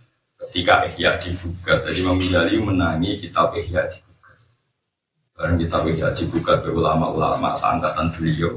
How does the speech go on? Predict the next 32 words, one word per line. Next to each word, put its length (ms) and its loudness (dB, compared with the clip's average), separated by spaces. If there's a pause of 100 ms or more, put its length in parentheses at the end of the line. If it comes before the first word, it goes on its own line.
mergo 400 2
akeh 80 -2
sing 240 -2
salah. 320 0 (160)
Wong 160 -4
sing 160 -4
menungso, 560 0
nggih 160 2
ngarang 240 2
ya 160 -2
akeh 160 -2
sing 160 0
salah. 240 -6 (720)
Kulo 160 4
nyongko 400 2
Ihya 320 0
iku 160 0
iso 240 -2
disalahno 480 0
sepuluh 320 -2
persen. 320 -2 (320)
Wong 80 -16
sing 240 -2 (160)
nyalahno 480 2
ya 80 -4
ulama. 400 -6 (640)
Imam 160 2
Ghazali 320 4
bingung 320 -2
jawabe 560 2
perkarane 480 2
wong 160 4